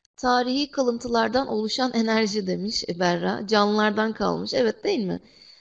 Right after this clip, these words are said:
Ee, bitki ve hayvan atıklarını veya canlıların diyelim çocuklar. Sadece bitki ve hayvan da olmaz tabii ki.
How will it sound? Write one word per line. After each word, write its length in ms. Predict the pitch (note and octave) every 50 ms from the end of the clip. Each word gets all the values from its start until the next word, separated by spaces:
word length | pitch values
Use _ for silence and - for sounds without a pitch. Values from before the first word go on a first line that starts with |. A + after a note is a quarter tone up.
| _ _
Ee, 460 | G3+ G3+ G#3 G#3 G#3 G#3+ G#3+ G#3+ G#3+ G#3+ G3+ C#4
bitki 280 | C#4 - - - G#4
ve 60 | G4+
hayvan 340 | F4 D#4 D4+ D4+ D#4 D#4 D#4+
atıklarını 600 | D#4 C#4+ - - - - G#3 F#3+ F3+ E3+ F3 F#3
veya 280 | G#3+ A#3+ A#3+ A#3 A3+ G#3
canlıların 560 | A#3 A#3 A#3+ B3 C4 B3+ B3+ B3+ C4 B3+ A3+
diyelim 220 | G3+ F#3 F3 F3
çocuklar. 360 | F#3 - F#3 F#3 - F#3+ F3+ F#3
Sadece 320 | - A3+ A3 G#3 G#3 G3
bitki 240 | G#3 - - A3 A3
ve 40 | G#3+
hayvan 420 | G#3+ G#3+ G#3+ G#3+ A3+ A3+ G#3+ G3+
da 40 | -
olmaz 380 | A3 A3+ A3+ A3+ G#3+ G3+ -
tabii 300 | - G3 F3+ F3 F3+ F3+
ki. 220 | - - D4+ F4+